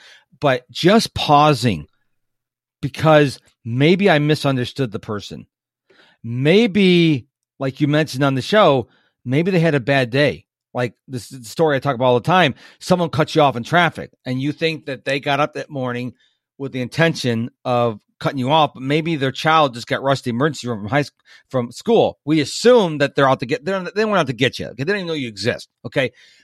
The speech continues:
But if we just take a second and say, "Okay, maybe I am misreading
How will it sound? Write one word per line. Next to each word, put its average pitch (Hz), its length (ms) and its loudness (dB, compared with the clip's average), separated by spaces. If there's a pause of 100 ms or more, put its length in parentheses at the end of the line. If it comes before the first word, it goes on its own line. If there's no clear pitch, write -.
But 170 80 -6
if 147 80 -10
we 165 80 -4
just - 240 -4
take 240 200 0
a 135 40 -2
second - 540 -4 (760)
and 127 120 -12
say, 139 220 -4
"Okay, 123 460 -8 (760)
maybe 180 560 -2
I 156 280 2
am 123 520 -2
misreading 120 920 -2